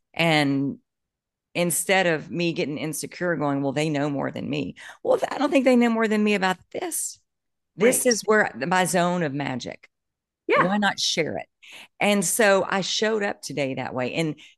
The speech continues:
Speaker 1: and I'm looking back at my week going, "You showed up like that all week. Look at
Speaker 2: What?
Speaker 1: what you've created this week." And
Speaker 2: Doesn't it feel good too, though?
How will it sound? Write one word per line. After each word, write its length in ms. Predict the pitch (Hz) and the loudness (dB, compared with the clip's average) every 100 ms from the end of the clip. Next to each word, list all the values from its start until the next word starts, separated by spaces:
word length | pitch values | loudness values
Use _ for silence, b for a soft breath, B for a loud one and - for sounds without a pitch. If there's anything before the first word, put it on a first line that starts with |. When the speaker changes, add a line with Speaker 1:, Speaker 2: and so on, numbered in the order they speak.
| - | -4
Speaker 1:
and 100 | 180 | 0
I'm 160 | 175 | 0
looking 240 | 196 208 190 | 0 -2 -2
back 220 | 170 160 | -2 -4
at 60 | - | -6
my 100 | 143 | -6
week 260 | 147 202 - | -4 -6 -4
going, 480 | 160 143 135 131 - _ _ _ _ _ _ - | -4 -2 -2 -6 -10 _ _ _ _ _ _ -10
"You 100 | 359 | -6
showed 300 | - 190 170 | -2 0 2
up 160 | 170 | 0
like 160 | 170 165 | -2 -4
that 140 | 175 | -4
all 140 | 170 175 | -2 -2
week. 340 | 240 - - _ _ _ _ _ _ _ - | -4 -6 -10 _ _ _ _ _ _ _ -4
Look 160 | 226 | 2
at 80 | 254 | 2
Speaker 2:
What? 80 | 202 | 2
Speaker 1:
what 160 | 190 | -2
you've 180 | 170 170 | -4 -8
created 640 | - 180 156 165 165 135 - | -6 -4 0 0 -2 -6 -6
this 240 | 156 151 - | -4 -4 -4
week." 420 | 151 - - _ _ _ _ _ _ _ _ - | -6 -6 -14 _ _ _ _ _ _ _ _ -4
And 600 | 190 180 165 151 139 - _ _ _ _ _ _ _ _ _ - | 0 4 4 2 -2 -4 _ _ _ _ _ _ _ _ _ -12
Speaker 2:
Doesn't 260 | 214 262 | -8 -8
it 180 | 311 - _ | -8 -10 _
feel 380 | - 185 180 208 | -10 -8 -4 -4
good 240 | 226 254 254 - | -4 -4 -6 -8
too, 280 | - 190 190 | -12 -10 -10
though? 300 | 214 254 | -8 -10